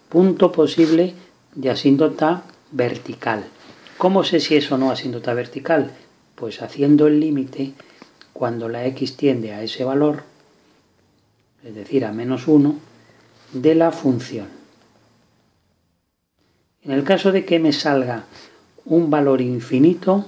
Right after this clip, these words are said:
más o menos infinito, sí será asíntota. Si me sale un número,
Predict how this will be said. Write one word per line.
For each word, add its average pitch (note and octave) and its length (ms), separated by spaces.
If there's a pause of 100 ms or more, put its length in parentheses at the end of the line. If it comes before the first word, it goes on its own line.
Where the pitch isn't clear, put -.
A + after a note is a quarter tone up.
(1080)
más C3 360
o A#2 40
menos A#2+ 320
infinito, D3 840
sí - 240
será B2+ 260
asíntota. G#2 560
Si - 100
me - 120
sale D3+ 240
un D3+ 120
número, E3+ 380